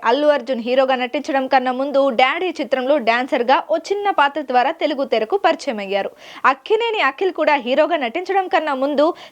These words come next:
తన డాడీ నాగ్ నటించిన మనం చిత్రంలో ఓ చిన్న పాత్ర ద్వారా తెలుగు తెరకు పరిచయం కావడం విశేషం. అల్లు అర్జున్ ఫస్ట్ టైమ్ నటించిన డాడీ చిత్రాన్ని సొంత నిర్మాణ సంస్థ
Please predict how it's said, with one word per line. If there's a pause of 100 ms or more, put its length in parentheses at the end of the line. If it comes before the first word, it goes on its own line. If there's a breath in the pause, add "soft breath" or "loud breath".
తన (140)
డాడీ (200)
నాగ్
నటించిన (240)
మనం (160)
చిత్రంలో (160)
ఓ (120)
చిన్న (160)
పాత్ర (100)
ద్వారా (360 loud breath)
తెలుగు
తెరకు (100)
పరిచయం
కావడం
విశేషం. (440 loud breath)
అల్లు
అర్జున్
ఫస్ట్
టైమ్
నటించిన (140)
డాడీ (140)
చిత్రాన్ని (140)
సొంత (160)
నిర్మాణ (120)
సంస్థ